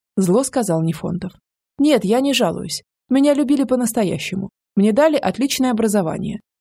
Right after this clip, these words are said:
Я никогда не считал себя в чем-то ущемленным. Но как они могли вычеркнуть из моей памяти моих настоящих родителей? И имя отнять? Чем им Никита не угодил?» Малыш Никита,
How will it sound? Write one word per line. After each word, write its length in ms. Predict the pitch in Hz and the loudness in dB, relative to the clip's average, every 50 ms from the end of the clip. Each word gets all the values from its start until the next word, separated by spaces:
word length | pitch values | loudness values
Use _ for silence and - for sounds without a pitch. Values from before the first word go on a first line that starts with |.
| _ _ | _ _
Я 160 | - 180 202 | 2 2 4
никогда 400 | 208 226 214 226 214 202 202 240 | 4 2 2 0 0 0 2 2
не 120 | 226 220 208 | 2 2 2
считал 340 | - 208 190 - 262 311 294 | 0 0 0 0 0 0 0
себя 240 | - 285 247 277 | 0 0 0 0
в 60 | 269 - | -2 0
чем-то 320 | - 180 170 170 190 - | -2 -2 0 0 -2 -2
ущемленным. 720 | - - - - 220 214 202 180 156 - 165 185 226 196 - _ _ _ _ _ _ _ _ _ | -2 -2 -2 0 2 2 2 0 0 -2 -4 -6 -8 -8 -10 _ _ _ _ _ _ _ _ _
Но 160 | 180 185 190 | 2 2 2
как 280 | 185 - 247 254 247 220 | 4 2 2 2 2 0
они 180 | 190 180 175 | 0 2 2
могли 320 | 175 185 180 175 208 226 233 | 2 2 2 2 2 2 2
вычеркнуть 540 | 233 277 - - 220 - - 185 165 - - | 2 0 0 0 -2 -2 0 -2 -2 -2 0
из 160 | - 196 175 | 0 0 2
моей 300 | 180 202 208 202 196 170 | 2 2 2 2 0 0
памяти 420 | 151 - 254 294 294 262 226 - 180 | 0 0 0 0 0 -2 -2 -2 -2
моих 240 | 165 165 170 165 | -2 -2 -2 0
настоящих 640 | - 175 - - 190 175 165 165 165 - 180 - - | -2 -4 -2 -2 -2 -2 -2 -2 -2 -2 -4 -2 0
родителей? 560 | 202 208 202 208 180 - 180 - - 175 - _ _ _ _ _ _ _ _ | 0 0 0 0 -2 -2 -6 -8 -8 -10 -12 _ _ _ _ _ _ _ _
И 140 | - 220 226 | 2 4 4
имя 200 | 233 233 226 202 | 6 4 4 4
отнять? 440 | 196 214 - 185 185 185 - - - _ _ _ _ _ | 2 0 -2 -4 -6 -6 -8 -12 -16 _ _ _ _ _
Чем 240 | - - 311 339 311 | 0 2 2 2 2
им 240 | - 285 285 269 254 | 0 0 2 4 4
Никита 360 | 254 254 262 - 302 - 240 | 4 2 2 0 0 2 2
не 140 | 196 180 170 | 2 2 2
угодил?» 480 | 160 170 175 170 170 165 139 - - - _ _ _ _ _ _ _ _ _ - | 0 0 -2 -2 -2 -6 -8 -8 -10 -14 _ _ _ _ _ _ _ _ _ 0
Малыш 360 | 208 220 247 285 330 - - | 2 2 4 2 0 0 0
Никита, 500 | 277 277 240 - 170 156 156 202 - | 0 -2 0 0 -2 -4 -4 -6 -12